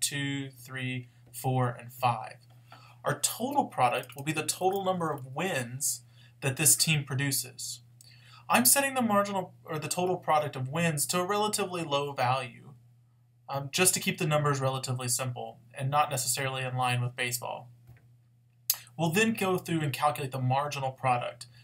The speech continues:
which is the change in total product when adding another worker. Notice that as we go from zero to one workers,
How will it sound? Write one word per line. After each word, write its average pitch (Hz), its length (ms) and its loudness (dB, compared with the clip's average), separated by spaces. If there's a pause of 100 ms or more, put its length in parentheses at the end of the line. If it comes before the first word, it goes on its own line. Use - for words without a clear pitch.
(140)
which 135 140 -2
is 131 140 2
the 131 120 -2
change 180 500 2
in 185 80 -2
total 170 240 -4
product 127 480 -4
when 131 120 -4
adding 123 440 2
another 120 320 -2
worker. 117 400 -10 (1600)
Notice 226 300 6
that 240 120 2
as 208 120 2
we 196 80 -2
go 175 120 -2
from 139 180 -2
zero 170 440 6
to 214 60 6
one 175 300 0
workers, 127 580 -4